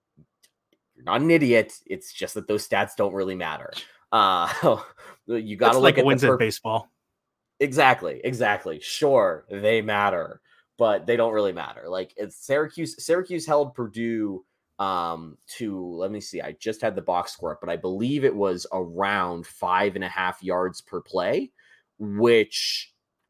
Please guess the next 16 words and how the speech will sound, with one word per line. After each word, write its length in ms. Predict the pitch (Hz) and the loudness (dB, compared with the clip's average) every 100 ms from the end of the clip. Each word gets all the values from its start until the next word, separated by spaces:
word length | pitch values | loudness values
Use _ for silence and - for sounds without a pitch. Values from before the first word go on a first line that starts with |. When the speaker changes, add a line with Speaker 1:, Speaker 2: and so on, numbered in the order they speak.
| - | -4
Speaker 1:
if 200 | 117 - | -2 -2
you 160 | 156 254 | -4 -2
can 260 | 233 165 | -2 0
go 560 | 120 135 139 131 123 117 | 6 8 10 8 6 4
into 500 | 117 113 98 113 107 - _ - | 0 -2 -4 -4 -4 -10 _ -12
most 460 | 107 110 139 - | 0 4 4 2
of 100 | 131 | -2
your, 180 | 110 113 | -2 -2
if 140 | 110 | -2
you 80 | 127 | -4
can 80 | 330 | 0
go 140 | 185 | 2
into 120 | 160 - | 2 2
all 200 | 110 123 | 2 2
your 120 | 104 | 0
games, 520 | 98 90 82 82 - | -2 -4 -6 -12 -16